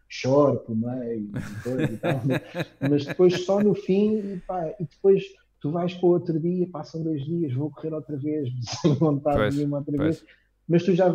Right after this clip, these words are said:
Speaker 1: já tens um bocadinho aquela lição, já começas a, a te autodisciplinar e a treinar-te a conseguir controlar esse momento e a dizeres, "Olha, tá bem, não queres, mas vai e depois pensas nisso", estás a
Speaker 2: Uhum.
Speaker 1: ver?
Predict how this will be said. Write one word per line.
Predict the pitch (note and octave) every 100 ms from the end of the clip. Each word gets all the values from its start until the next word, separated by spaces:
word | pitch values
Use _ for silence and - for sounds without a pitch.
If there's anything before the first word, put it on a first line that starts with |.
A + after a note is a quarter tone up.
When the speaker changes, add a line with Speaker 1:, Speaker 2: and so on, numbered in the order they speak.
| D#3+
Speaker 1:
já | F3+
tens | F3 F3+ D#3+
um | F3+
bocadinho | E3 - D#3+ F3
aquela | F3 D#3+ E3
lição, | D#3+ D3 - C#3+ C3+ B2+
já | C3+
começas | - C#3+ - B2+ B2+
a, | C3+
a | A2+ A#2+ - _ _ - - C2+ _ _ E2+
te | A#2+ -
autodisciplinar | B2 C3 C3 B2+ C3 B2 - C3 A#2+ A#2 A2+ A2
e |
a | A2
treinar-te | - A#2+ A#2 A#2 A2+ A2 _ _ _ _ _ - -
a |
conseguir | C3 C3 C3 - B2+ B2+ B2+ -
controlar | B2+ A2 B2 A#2+ A#2+ A#2
esse | A#2 - - A2+
momento | A#2 B2 C3 B2 B2+
e | B2
a |
dizeres, | A#2+ A2 G2+ G#2
"Olha, | A2 F2+ - - - - -
tá | A#2
bem, | A2 F#2+
não | G#2+ B2
queres, | C#3+ C#3
mas | C3+ C3
vai | B2+ D3+ D3+
e |
depois | C3 C#3+
pensas | - C#3+ B2+ A#2 G2+
nisso", | F2 - - - A#2+
estás | G#2 G#2
a |
Speaker 2:
Uhum. | G2+
Speaker 1:
ver? | A#2